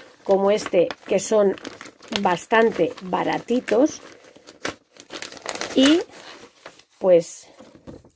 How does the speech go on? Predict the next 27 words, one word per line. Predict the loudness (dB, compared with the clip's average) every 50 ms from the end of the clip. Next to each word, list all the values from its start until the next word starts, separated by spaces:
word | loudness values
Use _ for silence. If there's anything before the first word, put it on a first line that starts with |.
| _ _ _ _ _ _ _ _ -20 _ _ -20 -20 -18 -10
mirar | -4 0 2 2 2 2 -2 -2
qué | -2 -2 -2
monada. | 0 -2 -4 -4 -8 -8 -8 -8 -8 -10 _ _ _ _ _ _ _ _ _ _ _ _ _ _ _ _ _ _ _ _ _ _ _ _ _ _ _ _ _ _ _ _ _ _ _ _ _ _ _ _ -6
Estos | -4 -4 -4 -4 -6 -2
también | 0 0 2 2 4 2
los | 2 2 2
he | 0
visto | 0 0 -2 0 0 0
hechos | 0 0 -2 -2 -4 -4 -4 -18 _ -6
y | -2 2
no | 4 4 4 4
le | 4 0
hace | -2 -2 -6 -8
justicia | -4 -4 -6 -4 -4 -6 -6 -4 -2 -2
a | -2
la | -2
foto | -4 -4 -4 -2 -2 -2
para | -2 -2 -2 -2
nada, | -4 -4 -6 -6 -8 -12 _ _ 0
para | 2 2 2 2 2 0 2
nada. | 2 2 0 0 -2 -6 _ _ _ _ _ _ _ _ _ _ _ _ _ _ -20 -20 _ -20 -20 -20 -20 -20 -20 -20 _ _ _ _
Y | 6 6 6
bueno, | 6 6 4 4 4
volvemos | 4 2 2 2 0 0 0 -2 -2
a | 0 2
lo | 2 2 2
de | 0 0 -2 -2 -4 -6